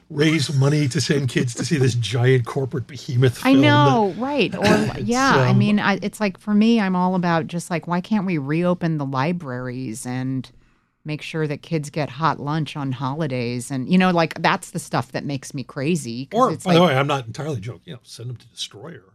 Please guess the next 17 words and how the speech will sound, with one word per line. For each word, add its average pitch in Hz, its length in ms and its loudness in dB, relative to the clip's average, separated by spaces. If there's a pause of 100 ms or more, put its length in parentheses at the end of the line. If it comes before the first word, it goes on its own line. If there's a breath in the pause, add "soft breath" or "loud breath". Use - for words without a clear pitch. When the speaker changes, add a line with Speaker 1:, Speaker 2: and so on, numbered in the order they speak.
(160)
Speaker 1:
I - 20 -20
mean, 120 80 -4
Speaker 2:
<laughs> 262 60 2
Speaker 1:
at 277 120 -2
least 339 320 2
let 165 160 -2
them, - 160 2
Speaker 2:
Well 220 100 4
Speaker 1:
let 190 80 4
them 185 140 -2
see 190 180 0
a 156 60 0
complex 180 600 -2
female 123 260 0
character. - 540 -12
<laughs> 220 60 -12 (140)
Speaker 2:
Right. 190 880 0